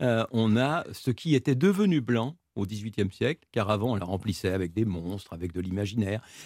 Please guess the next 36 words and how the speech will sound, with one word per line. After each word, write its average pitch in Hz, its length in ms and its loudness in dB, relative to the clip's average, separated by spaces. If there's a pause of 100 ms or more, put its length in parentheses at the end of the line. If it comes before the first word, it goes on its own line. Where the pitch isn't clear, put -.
(180)
À 120 100 -6
partir 123 260 -2
du 131 60 2
moment 120 280 4
où 120 100 2
c'est 104 160 -2
devenu 107 360 4
un, 98 140 2 (220)
le, 90 120 -8
c'est 101 140 -4
devenu 95 260 0
blanc, 107 320 0
c'est-à-dire 98 300 -2
inconnu, 101 460 0 (200)
là 120 160 2
ça 127 160 0
a 107 60 -2
suscité - 420 -4
la 101 140 2
curiosité, 107 640 -2
la 113 120 0
démarche 98 340 -2
scientifique. - 560 -6 (200)
C'est - 120 -10
là 110 160 2
où 113 60 2
les 98 100 2
sociétés 135 460 2
de 120 40 -4
géographie 101 460 -2
du 123 100 -6
dix-neuvième 92 440 -4
siècle 120 320 -2
ont 87 60 -6
envoyé 95 420 -6
des, 95 200 -8